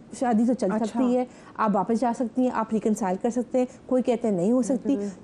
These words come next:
Speaker 1: इतनी grey areas हैं, और क्योंकि कानून में तो कानून लिखा
Speaker 2: हाँ।
Speaker 1: हुआ है, लेकिन उसको interpret कौन करता है?
Speaker 2: हाँ।
Speaker 1: हम।
Speaker 2: का-, हाँ।
Speaker 1: Right? हम इंसान हैं,
Speaker 2: हम्म।
Speaker 1: हमसे गलती भी हो जाती
Speaker 2: हाँ।
Speaker 1: है। और उसमें बहुत, अ, म-, मेरे नज़रिए में वो एक बहुत बड़ा मसला है।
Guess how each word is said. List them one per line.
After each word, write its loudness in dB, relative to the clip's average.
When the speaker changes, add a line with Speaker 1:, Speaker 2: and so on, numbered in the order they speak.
Speaker 1:
इतनी 2
grey 4
areas 2
हैं, 2
और -4
क्योंकि 0
कानून 2
में 4
तो 0
कानून 2
लिखा -2
Speaker 2:
हाँ। 0
Speaker 1:
हुआ 0
है, -6
लेकिन 0
उसको 0
interpret 0
कौन 0
करता -2
है? -4
Speaker 2:
हाँ। -12
Speaker 1:
हम। -8
Speaker 2:
का-, -12
हाँ। -8
Speaker 1:
Right? 0
हम 2
इंसान 0
हैं, 2
Speaker 2:
हम्म। 2
Speaker 1:
हमसे 0
गलती 2
भी 4
हो 4
जाती 0
Speaker 2:
हाँ। -
Speaker 1:
है। 0
और 4
उसमें 0
बहुत, 0
अ, 2
म-, 2
मेरे 4
नज़रिए 2
में 2
वो 2
एक 2
बहुत 0
बड़ा 2
मसला -2
है। -14